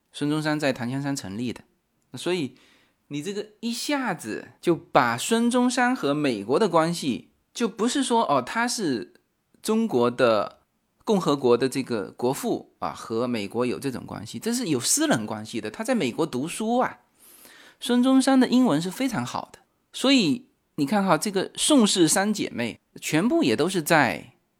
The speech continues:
美国的，就上一期有说过，在美国的亚特兰大再往东的那座城市叫做梅肯镇，就佐治亚州的梅肯镇，它叫，叫威斯里安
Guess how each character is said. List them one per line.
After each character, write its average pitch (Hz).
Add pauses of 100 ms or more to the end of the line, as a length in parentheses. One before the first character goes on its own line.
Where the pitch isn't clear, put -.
(460)
美 123
国 120
的， 156
就 135
上 202
一 190
期 196
有 151
说 170
过， 147
在 160
美 123
国 123
的 139 (260)
亚 156
特 226
兰 202
大 190
再 208
往 110
东 226
的 151
那 135
座 120
城 110
市 120 (420)
叫 156
做 147
梅 151
肯 -
镇， 165 (240)
就 165
佐 147
治 220
亚 214
州 214
的 151
梅 127
肯 113
镇， 139
它 160
叫， 165
叫 123 (320)
威 202
斯 208
里 147
安 151